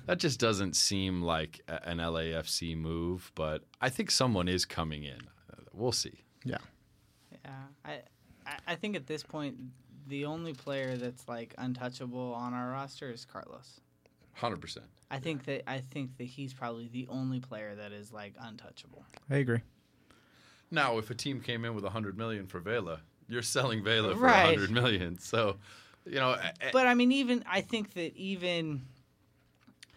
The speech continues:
Speaker 3: 'cause I, even if a team were to come in and, and drop some crazy amount of number to wanna get him, right? I think that the,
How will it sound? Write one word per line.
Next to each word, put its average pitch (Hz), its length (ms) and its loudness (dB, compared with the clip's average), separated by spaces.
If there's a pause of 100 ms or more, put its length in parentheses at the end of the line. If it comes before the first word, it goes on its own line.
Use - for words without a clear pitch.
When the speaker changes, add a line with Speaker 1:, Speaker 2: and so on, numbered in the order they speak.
(380)
Speaker 3:
'cause 185 220 0
I, - 280 -4 (920)
even 240 220 2
if 175 100 0
a 151 60 -2
team 160 280 -6
were 147 80 -2
to 135 40 -4
come 143 180 -4
in 139 80 -2
and, 135 180 -2
and 135 200 -4
drop 127 420 -2
some 147 440 -4
crazy 202 760 -2
amount 156 280 0
of 135 80 2
number 117 280 0
to 117 80 -4
wanna 123 260 0
get 107 200 -6
him, 90 160 -14
right? 117 240 -6 (720)
I 139 80 -4
think 156 300 -6
that 131 260 -4
the, 113 260 -2